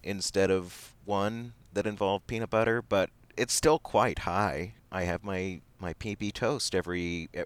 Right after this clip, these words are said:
almost every morning, and, uh, I often indulge in ice creams that involve peanut butter, but it wouldn't be Jif peanut butter. I like the ones that have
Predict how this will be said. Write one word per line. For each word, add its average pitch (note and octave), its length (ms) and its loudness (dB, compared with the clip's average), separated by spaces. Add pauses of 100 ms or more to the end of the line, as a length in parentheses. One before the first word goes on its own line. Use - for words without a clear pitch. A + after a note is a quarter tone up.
almost G2 340 -4
every G2 200 0
morning, G2 480 -6 (840)
and, D#2+ 720 -8
uh, D2 200 -6 (120)
I C#2 480 -8
often G2 400 -2
indulge E2 640 -4
in D#2 460 -12 (300)
ice F#2+ 240 0
creams C#2+ 400 -8
that C#2 120 -8
involve C#2+ 400 -10
peanut C#2+ 320 -10
butter, C#2+ 260 -8
but F2+ 160 -4
it D#2 100 -6
wouldn't F2 300 -14
be C2+ 380 -12 (140)
Jif D#2 280 -10
peanut - 300 -14
butter. - 320 -12 (400)
I F#2+ 60 0
like G2 320 0
the G2+ 80 -4
ones F#2 300 -4
that F#2+ 80 -2
have D#2+ 520 -4